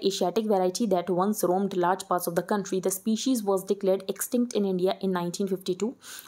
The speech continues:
और इस बार हम लेकर आए हैं अफ्रीकन चीता। Less than hundred of these animals survive in Iran today।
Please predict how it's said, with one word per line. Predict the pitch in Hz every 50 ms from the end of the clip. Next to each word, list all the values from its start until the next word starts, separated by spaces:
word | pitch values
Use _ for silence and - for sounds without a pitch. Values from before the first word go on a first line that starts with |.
| -
और | - 190 196 196
इस | 208 208 196
बार | 208 233 233
हम | 214 226 220
लेकर | 196 180 180 180 170 165
आए | 160 165
हैं | 170 202 262 - -
अफ्रीकन | - 190 180 - 180 170 175 170
चीता। | 165 - 180 170 170 170 - - - - - - _ -
Less | 196 214 269 302 269 220
than | 269 269 254 208
hundred | 220 190 185 226 247 233 -
of | 214 190 185
these | 220 226 208 202
animals | 185 180 175 185 202 202 - 196
survive | 175 170 175 175 190 208 208
in | - 196 185 185 180 180
Iran | 175 170 175 170 170
today। | - 170 165 170